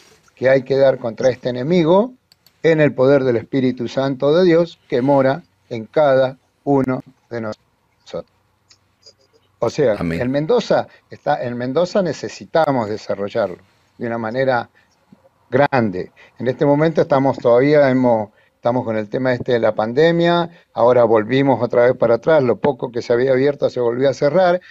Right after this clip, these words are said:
Speaker 1: así que, pero ya llegará el momento que esto se va a abrir, tenemos los medios digitales para poder ir empezando, pero hay que desarrollar en toda la Argentina este ministerio.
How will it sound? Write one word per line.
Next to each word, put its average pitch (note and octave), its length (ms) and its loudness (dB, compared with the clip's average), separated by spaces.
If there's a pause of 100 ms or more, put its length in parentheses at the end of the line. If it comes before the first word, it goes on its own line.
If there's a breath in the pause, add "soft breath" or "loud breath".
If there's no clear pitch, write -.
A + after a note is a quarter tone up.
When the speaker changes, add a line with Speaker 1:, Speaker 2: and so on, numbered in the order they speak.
(160 loud breath)
Speaker 1:
así - 260 -4
que, F3+ 120 0
pero D3 380 0
ya G3 200 0
llegará D#3+ 340 2
el D3+ 100 0
momento C#3+ 440 -2
que - 140 -6
esto B2+ 200 -8
se - 180 -12
va A#2 120 2
a B2 40 4
abrir, F#3+ 380 0 (360 soft breath)
tenemos C3+ 360 0
los A2+ 140 -2
medios C3+ 380 0
digitales C#3+ 600 -2
para A2 220 0
poder A#2+ 300 -2
ir B2+ 140 -4
empezando, D#3+ 680 0 (360 soft breath)
pero E3 420 2
hay E3 160 -2
que E3+ 120 -2
desarrollar C#3+ 580 0
en C3+ 260 -6
toda G3 260 2
la C#3 60 2
Argentina A2+ 520 -8
este A2 160 -18
ministerio. F#2+ 520 -18